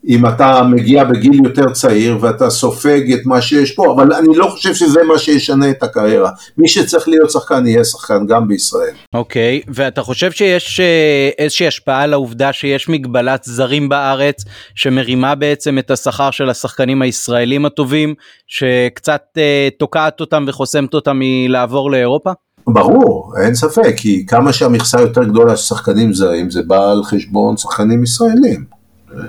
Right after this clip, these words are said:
Speaker 1: אין ספק. אז אתה רוצה לתת הזדמנות לכמה שיותר שחקנים ישראלים,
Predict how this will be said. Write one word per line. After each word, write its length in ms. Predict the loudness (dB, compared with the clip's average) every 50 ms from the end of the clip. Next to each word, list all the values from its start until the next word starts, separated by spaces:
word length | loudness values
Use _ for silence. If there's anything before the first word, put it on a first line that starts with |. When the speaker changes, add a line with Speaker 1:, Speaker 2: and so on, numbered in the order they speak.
| -6
Speaker 1:
אין 140 | -2 -2 -2
ספק. 380 | -2 -4 -8 -8 -4 -2 -2 -4 -4 _ _ _ _ _ _ _ _ _ _ _ _ -6
אז 360 | -4 -2 -2 -2 -2 -2 -2 -2
אתה 200 | -2 -2 -2 -2
רוצה 340 | 0 0 0 -2 0 0 2
לתת 380 | 4 4 2 2 0 -2 0 0
הזדמנות 600 | 0 2 2 2 2 4 4 2 2 0 0 -2
לכמה 380 | -2 -4 -2 -2 0 0 0
שיותר 280 | 0 0 0 0 0 0
שחקנים 460 | 0 -2 -2 -2 0 0 2 2 2
ישראלים, 680 | 2 0 2 2 2 4 4 4 4 4 4 2 2 0